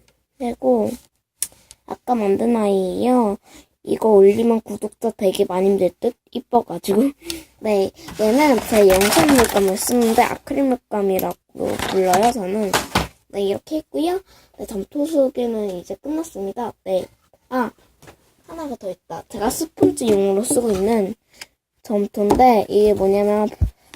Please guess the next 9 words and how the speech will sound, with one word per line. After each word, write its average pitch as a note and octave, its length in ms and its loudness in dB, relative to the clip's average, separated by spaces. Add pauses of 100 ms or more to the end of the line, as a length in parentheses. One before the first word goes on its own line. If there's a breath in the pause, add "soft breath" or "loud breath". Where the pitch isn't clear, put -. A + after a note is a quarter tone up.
플라스틱 E4+ 680 -2 (120)
점토가 F#3+ 400 -8
아니라 F#3+ 580 -4 (260)
그렇게 - 280 -20
보이시는데, G#3 720 -6 (1800)
이거는 B3 400 2
되게 G3+ 500 0 (380)
굳으면 A3+ 520 0
되게 F#3 360 -6